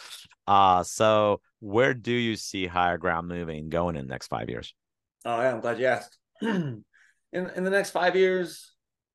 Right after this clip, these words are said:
Speaker 2: I see Higher Ground
Speaker 1: Going
Speaker 2: Well,
Speaker 1: to higher
Speaker 2: go-
Speaker 1: ground.
Speaker 2: Yeah, going to high, yeah, Sting-, this thing, uh, Stevie Wonder, yeah.
Speaker 1: Yes.
Speaker 2: No, in, in the next five years, I see us starting a, a, a long distance branch we're, we're a bit
Speaker 1: Okay.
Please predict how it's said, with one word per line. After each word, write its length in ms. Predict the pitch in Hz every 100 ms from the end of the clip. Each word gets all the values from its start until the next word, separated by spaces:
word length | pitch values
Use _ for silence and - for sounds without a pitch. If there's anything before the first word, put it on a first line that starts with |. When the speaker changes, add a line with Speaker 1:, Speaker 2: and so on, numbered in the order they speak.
| _ -
Speaker 2:
I 80 |
see 180 | 147 165
Higher 260 | 143 139 131
Ground 760 | 131 131 131 127 123 120 113 117 _ _ _ - - _ _ _ _ _ _ _ _ -
Speaker 1:
Going 120 | - 87
Speaker 2:
Well, 80 | 85
Speaker 1:
to 60 |
higher 280 | 78 85 80
Speaker 2:
go- 20 | 76
Speaker 1:
ground. 380 | 76 80 82 - _
Speaker 2:
Yeah, 280 | 139 151 139
going 560 | 135 160 180 202 196 196
to 40 |
high, 260 | 170 190 180
yeah, 100 | 151
Sting-, 260 | 147 196 -
this 180 | 240
thing, 260 | - 240 -
uh, 160 | 143 143
Stevie 260 | 190 175
Wonder, 460 | 139 135 101 90 95 -
yeah. 240 | 110 85 - -
Speaker 1:
Yes. 200 | 76 -
Speaker 2:
No, 200 | 156 143 -
in, 140 | 170
in 140 | 175 208
the 60 |
next 180 | 214 214
five 260 | - 180 165
years, 460 | 170 160 151 135 - -
I 100 | 156
see 220 | 151 160
us 80 | 151
starting 340 | - 147 135 127
a, 60 | 117 110 110 -
a, 140 | 107 - _ _ _
a 40 |
long 240 | 139 151 147
distance 340 | 139 139 123
branch 560 | 120 123 120 117 - - - _ _ _
we're, 340 | - 135 135 131
we're 200 | 139 139
a 60 | 127
bit 180 | 160
Speaker 1:
Okay. 100 | 107